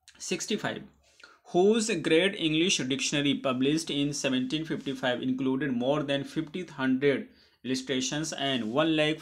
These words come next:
fourteen thousand quotations। ये किसके डिक्शनरी की बात कर रहे हैं? फर्स्ट है बेन जॉनसन, सेकंड है जोनाथन स्विफ्ट, थर्ड है जेम्स बॉसवेल, फोर्थ है सैमुअल जॉनसन। सही आंसर डी होगा, सैमुअल जॉनसन। अगला क्वेश्चन हमारा है सिक्सटी सिक्स नंबर का,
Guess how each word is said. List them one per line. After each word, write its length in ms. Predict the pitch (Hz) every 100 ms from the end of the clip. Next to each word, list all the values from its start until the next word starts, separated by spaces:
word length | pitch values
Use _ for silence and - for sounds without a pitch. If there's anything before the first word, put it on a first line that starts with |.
| 139
fourteen 440 | 127 120 151 143 - - _ _ -
thousand 340 | 127 127 160
quotations। 540 | 160 113 117 - 120 -
ये 120 | 160
किसके 320 | 165 208 190
डिक्शनरी 320 | 147 127 147
की 100 | 135
बात 220 | 135 117 117
कर 120 | 139
रहे 140 | 135
हैं? 200 | 143 180 - - -
फर्स्ट 300 | - 180 180
है 100 | 190
बेन 180 | 180 165
जॉनसन, 340 | 165 160 160
सेकंड 360 | 214 185 147 151
है 80 | 156
जोनाथन 420 | 147 135 135 156
स्विफ्ट, 380 | 143 - 208 -
थर्ड 360 | _ - 139
है 120 | 143 139
जेम्स 480 | 139 135 147 160
बॉसवेल, 580 | 151 127 127 127 151 127
फोर्थ 320 | 120 127 120
है 60 | 143
सैमुअल 520 | 139 131 127 127 139
जॉनसन। 440 | 107 123 117 120 117
सही 240 | 107 120
आंसर 280 | 117 113 120
डी 220 | 107 135
होगा, 300 | 151 147 156
सैमुअल 520 | 160 135 117 123 156
जॉनसन। 480 | - 123 104 - - - - - - - - 143
अगला 220 | 165 220
क्वेश्चन 320 | 220 208 214
हमारा 240 | 202 196
है 100 | 208
सिक्सटी 360 | 208 180 - 190
सिक्स 320 | - 185 -
नंबर 180 | 160 151
का, 340 | 147 165 208